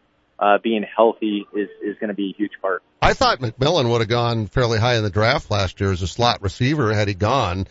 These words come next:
Speaker 2: Um, it, it's, it's too bad they haven't had him, but you're right. They've got so
Speaker 1: Yeah.
Speaker 2: many weapons on the offensive side of the
Speaker 1: Well,
Speaker 2: ball.
Speaker 1: and, and I think his injury is actually gonna lead him to probably end up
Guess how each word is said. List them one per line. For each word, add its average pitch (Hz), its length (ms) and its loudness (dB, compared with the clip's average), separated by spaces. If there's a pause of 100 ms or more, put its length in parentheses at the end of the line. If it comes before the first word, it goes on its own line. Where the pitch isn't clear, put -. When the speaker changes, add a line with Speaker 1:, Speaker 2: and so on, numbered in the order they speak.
(460)
Speaker 2:
Um, 98 500 0
it, 113 200 0
it's, 104 220 -4
it's - 240 -4
too 139 120 0
bad 120 200 2
they 107 120 0
haven't 110 200 0
had 113 280 4
him, 98 120 0
but 92 120 -2
you're 95 140 0
right. 107 340 2
They've 110 160 -2
got 104 200 0
so - 260 0
Speaker 1:
Yeah. 117 140 8
Speaker 2:
many 107 140 4
weapons 110 380 2
on 98 160 0
the 98 120 -2
offensive 101 480 -2
side 101 180 2
of 95 60 2
the 92 60 0
Speaker 1:
Well, 98 300 6
Speaker 2:
ball. 135 100 -4
Speaker 1:
and, 151 120 0 (300)
and 135 200 2
I 123 200 2
think 208 220 0
his 131 200 4
injury 147 380 4
is 110 60 2
actually 131 400 6
gonna 110 220 0
lead 120 200 4
him 113 140 0
to 98 100 0 (160)
probably 127 340 4
end 107 100 -4
up 101 120 0